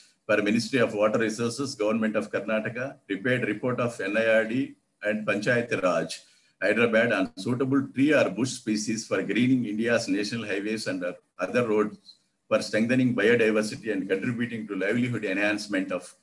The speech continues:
local communities. This is one novel project. And worked as, uh, national consultant agronomy for F A O, uh, during, uh,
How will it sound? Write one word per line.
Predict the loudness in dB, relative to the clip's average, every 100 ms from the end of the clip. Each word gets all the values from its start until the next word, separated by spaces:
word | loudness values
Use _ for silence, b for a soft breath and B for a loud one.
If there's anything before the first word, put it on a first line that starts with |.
| _ -4
local | -2 0 0
communities. | 0 0 2 2 0 -8 -12 -14 -10
This | -4
is | -4 -2
one | -4 -2
novel | 0 0 0
project. | -2 -2 -2 -6 -12 B B B B B _ _
And | 0 2 4 2 4
worked | 4 4
as, | 4 4 2 2
uh, | 2 2 0
national | 0 0 2 0 2
consultant | 0 0 -2 -2 -4
agronomy | -2 2 4 4 0 -2
for | -4 -4 -8 -4
F | -2 4
A | 4
O, | 4 0 -6 -14 _ _ _ _ _ _ _
uh, | 0 2 2 0 0
during, | 2 2 2
uh, | 2 0 -2